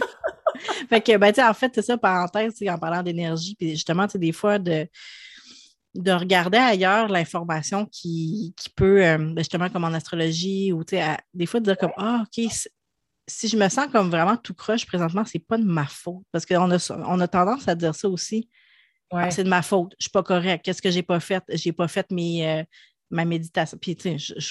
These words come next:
Speaker 1: suis la première à faire ça, là. Bon. Là, j'ai, je me sens pas bien, je me sens, tu sais, j'ai, qu'est-ce que j'ai fait encore ? <laughs> C'est comme si c'était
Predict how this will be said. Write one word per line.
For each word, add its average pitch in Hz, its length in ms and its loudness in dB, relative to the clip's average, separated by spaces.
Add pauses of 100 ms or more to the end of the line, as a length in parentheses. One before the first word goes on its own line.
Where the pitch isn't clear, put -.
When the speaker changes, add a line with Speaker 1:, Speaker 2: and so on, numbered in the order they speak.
Speaker 1:
suis - 100 -6
la 165 100 -2
première 170 380 -2
à 151 60 -2
faire 151 240 -6
ça, 156 160 -4
là. 147 160 -6
Bon. 165 160 0 (960)
Là, 214 160 4
j'ai, 180 280 0
je 165 200 -2
me 190 80 2
sens 196 220 -2
pas 202 140 0
bien, 196 240 0
je 185 100 -2
me 180 80 -2
sens, 202 260 -2
tu 220 100 -4
sais, 208 60 0
j'ai, 175 200 -8 (260)
qu'est-ce - 260 -4
que 233 60 2
j'ai 180 140 0
fait 165 280 -2
encore ? 156 360 -4
<laughs> - 400 6
C'est 247 140 2
comme 247 200 2
si 226 160 -4
c'était 214 240 2